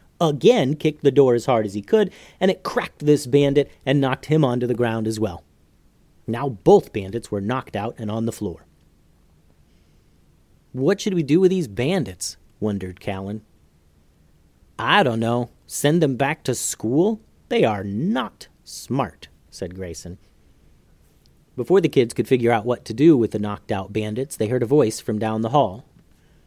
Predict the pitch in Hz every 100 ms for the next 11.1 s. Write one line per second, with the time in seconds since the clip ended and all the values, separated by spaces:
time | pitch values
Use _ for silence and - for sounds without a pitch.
0 | _ _ - - _ 190 277 - 269 247
1 | 220 208 196 147 139 185 156 127 - -
2 | _ _ _ _ _ _ _ _ _ _
3 | _ _ _ 123 117 165 135 123 117 113
4 | 113 - 113 107 117 107 98 92 98 160
5 | 160 151 - 147 143 143 - _ - 110
6 | - 113 110 - 104 120 202 185 101 110
7 | - _ - 131 170 165 117 120 113 110
8 | 123 131 123 - - - _ - _ _
9 | _ _ _ _ _ _ _ - - 127
10 | 165 - - 127 123 120 110 107 127 98
11 | 85